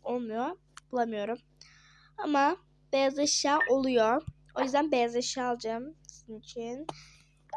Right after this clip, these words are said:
Beyaz, beyaz. Bakın çok var yani ama. Evet. Şu masadan alacağım beyaz olarak. Yani çok oynadığım için bu, ay, şeye çok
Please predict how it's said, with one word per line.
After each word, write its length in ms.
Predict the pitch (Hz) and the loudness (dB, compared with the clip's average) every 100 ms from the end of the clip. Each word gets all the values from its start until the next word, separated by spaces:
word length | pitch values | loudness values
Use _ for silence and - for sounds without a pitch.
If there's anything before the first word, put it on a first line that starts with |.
| - | -2
Beyaz, 500 | 320 320 277 277 - | 2 4 4 2 0
beyaz. 540 | 320 294 254 269 - - | 2 4 2 0 -8 -6
Bakın 280 | 370 370 320 | -4 -4 -10
çok 320 | 302 349 _ | -12 -18 _
var 240 | 277 254 247 | -4 -2 -2
yani 320 | 247 240 247 | -4 -4 -4
ama. 260 | 370 339 392 427 _ _ - - - _ - _ 233 | -4 -4 -6 -12 _ _ -20 -20 -20 _ -20 _ -12
Evet. 180 | 220 - _ _ _ _ _ | -10 -12 _ _ _ _ _
Şu 200 | - 381 | -4 2
masadan 360 | 381 392 392 381 | 4 4 2 4
alacağım 540 | 311 262 254 277 349 | 4 4 2 2 0
beyaz 320 | 262 247 254 | 0 0 -2
olarak. 800 | 247 240 233 262 339 - - - _ _ _ - - _ _ _ - _ - - - _ - | -2 0 0 -2 -4 -12 -20 -20 _ _ _ -8 -8 _ _ _ -20 _ -12 -12 -14 _ 0
Yani 160 | 285 294 | 2 2
çok 280 | - 370 - | 2 2 4
oynadığım 560 | 294 302 311 294 330 311 | 2 2 0 -2 -2 -2
için 440 | 262 - 240 233 | -4 -8 -10 -10
bu, 340 | 226 233 208 - _ _ _ _ _ _ _ _ | -4 -2 -2 -8 _ _ _ _ _ _ _ _
ay, 240 | 233 233 262 _ - - _ _ _ _ _ - _ _ _ | -8 -8 -10 _ -20 -20 _ _ _ _ _ -20 _ _ _
şeye 540 | - - 247 240 254 277 | -20 -4 -2 -2 -6 -10
çok 240 | - 320 | -10 -10